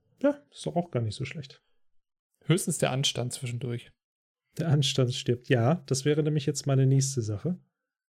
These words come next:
Speaker 2: Ah.
Speaker 1: Jetzt, <laughs> und zwar, Jared ist dreizehn Jahre. Das sagt er auch selber.
Speaker 2: Ja.
Speaker 1: Jared möchte gerne Brüste sehen. Okay? Fair
Speaker 2: Mhm.
Speaker 1: enough.
Speaker 2: Fair enough.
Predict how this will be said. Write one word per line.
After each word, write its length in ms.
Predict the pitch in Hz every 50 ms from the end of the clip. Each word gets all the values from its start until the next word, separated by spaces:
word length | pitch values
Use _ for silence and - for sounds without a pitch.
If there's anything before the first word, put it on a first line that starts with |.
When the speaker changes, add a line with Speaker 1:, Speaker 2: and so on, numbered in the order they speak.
| _ _ _ _ _ _ _ _
Speaker 2:
Ah. 240 | - 170 262 220 135
Speaker 1:
Jetzt, 340 | 110 139 135 - - - - - - - - - _ _ _
<laughs> 360 | - - - - - _ -
und 120 | 147 139
zwar, 440 | 135 - 143 143 147 147 147 135 139 - - _ _ _ _ _ -
Jared 400 | - 139 131 143 165 180 180 -
ist 240 | - 143 - -
dreizehn 480 | - 135 120 120 131 135 - - 139 135
Jahre. 400 | 123 110 107 110 104 101 101 95 - _
Das 160 | - 131 127 -
sagt 260 | 135 139 135 135 -
er 100 | 156 160
auch 120 | 139 135
selber. 520 | 135 110 117 117 117 104 107 110 127 - - - _ _ _ -
Speaker 2:
Ja. 300 | 143 123 117 143 - _ _ _ _ _ _ - -
Speaker 1:
Jared 280 | 156 170 208 220 -
möchte 240 | 151 151 139 - 147
gerne 320 | 135 139 135 147 147 135 - - - - - -
Brüste 360 | - - 139 131 - - 123
sehen. 320 | 107 101 107 104 104 110 - - - - _ _ - -
Okay? 300 | - 135 135 - 185 202 - - -
Fair 200 | - - - 120 123
Speaker 2:
Mhm. 80 | 131
Speaker 1:
enough. 260 | 143 165 175 - - _ _ _ _ _ - - _ -
Speaker 2:
Fair 220 | - - 123 113
enough. 300 | 117 127 143 165 - -